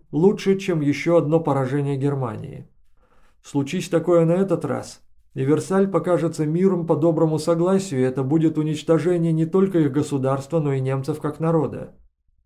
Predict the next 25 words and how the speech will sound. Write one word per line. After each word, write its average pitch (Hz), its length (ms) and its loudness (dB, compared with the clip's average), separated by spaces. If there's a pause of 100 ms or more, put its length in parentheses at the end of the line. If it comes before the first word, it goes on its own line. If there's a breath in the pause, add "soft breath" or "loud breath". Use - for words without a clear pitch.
(240)
В - 100 -20
последнее 190 680 2
время 196 340 2
многие 185 480 2
немцы 185 680 0 (200 loud breath)
признавались 165 720 2
мне 170 200 -2
в 165 60 -6
своих 143 360 0
страхах. - 680 -6 (680)
Они 135 240 -2
представляют 185 760 2
себе, 151 200 0
как 147 180 -4
в - 40 -16
случае 160 300 0
поражения 156 600 0
Германии 165 560 0
озлобленные 160 680 2
народы 160 380 2
Европы, 160 500 2
которых 139 420 0
они 147 180 -2
жестоко 143 460 -2
порабощали, 135 1000 -4